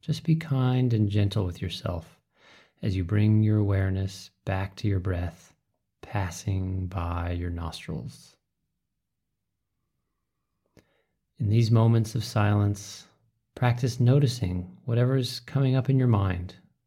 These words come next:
and separating from it. When we do that, we allow for emptiness between activity, and it is in this stillness that our intuitive self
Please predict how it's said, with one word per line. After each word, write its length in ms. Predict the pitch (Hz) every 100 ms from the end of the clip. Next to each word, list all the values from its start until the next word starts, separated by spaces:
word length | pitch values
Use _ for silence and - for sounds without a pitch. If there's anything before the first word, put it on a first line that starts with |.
| _ _ _
and 80 | 120
separating 580 | - 110 - 113 101 98
from 280 | - 98 92
it. 100 | 95 _ _ _ _ _ _ _ _ _ _ _
When 120 | - 101
we 120 | 101
do 200 | 110 117
that, 400 | 113 113 117 - _ _ _ _ _ -
we 140 | 104
allow 460 | 98 98 101 104 104
for 280 | - 104 - - _
emptiness 1000 | 117 113 107 101 87 - - - - - _
between 600 | 113 - 107 104 104 101
activity, 680 | 98 - 107 90 82 85 - _ _ _ _ _ _ _ _ _ _
and 100 | 104
it 120 | 98
is 140 | 101 107
in 220 | 120 123
this 180 | 120 -
stillness 840 | - 131 127 107 87 - - - _ _ _ _ _ _
that 300 | 98 92 - _ -
our 200 | 104 95
intuitive 600 | 87 - 120 117 113 110
self 520 | 113 104 98 -